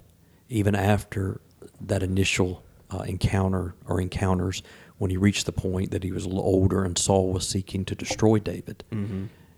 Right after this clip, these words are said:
Speaker 1: You know, we know the story. David could have taken his life, but
Speaker 2: Yeah.
Speaker 1: he said, "I, I won't do that. I won't touch God's anointed."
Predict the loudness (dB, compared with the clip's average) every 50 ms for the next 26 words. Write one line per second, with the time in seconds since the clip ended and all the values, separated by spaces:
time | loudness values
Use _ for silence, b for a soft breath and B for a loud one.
0 | B -10 -8 -4 -2 0 -2 -2 -2 0 2 4 4 4 4 2 0 2 4 4
1 | 6 6 4 0 -2 -6 -10 b b b b b b b b b b -14 -4 2
2 | 4 6 6 6 4 0 0 -2 -2 -2 0 0 0 0 0 0 -2 -4 -4 -4
3 | -2 -2 -2 -2 -4 -8 -10 -12 -16 -20 -20 b b b b b b b b b
4 | b _ -8 -4 -2 0 0 0 0 2 2 2 2 2 0 -2 -4 -8 -16 -20
5 | _ _ _ _ _ _ _ _ _ _ _ -6 -2 0 0 0 0 0 2 2
6 | 2 4 2 0 -4 -4 -6 -6 -6 -6 -6 -4 -4 -4 -4 -2 -4 -4 -2 -2
7 | -2 0 2 4 6 6 4 4 2 -4 -8